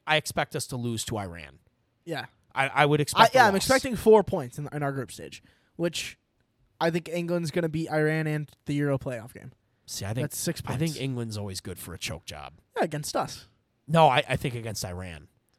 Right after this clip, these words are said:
Speaker 2: Maybe.
Speaker 1: I, I, I'm not gonna underestimate that Iranian
Speaker 2: So,
Speaker 1: team.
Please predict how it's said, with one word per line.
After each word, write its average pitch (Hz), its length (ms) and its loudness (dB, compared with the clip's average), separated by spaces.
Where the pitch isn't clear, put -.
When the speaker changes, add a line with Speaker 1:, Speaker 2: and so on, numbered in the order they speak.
Speaker 2:
Maybe. 180 380 -4
Speaker 1:
I, 135 80 -2
I, 147 160 0
I'm 165 100 4
not 220 180 8
gonna 196 200 2
underestimate 135 640 0
that 117 140 -6
Iranian 107 280 -8
Speaker 2:
So, 214 360 8
Speaker 1:
team. - 100 -20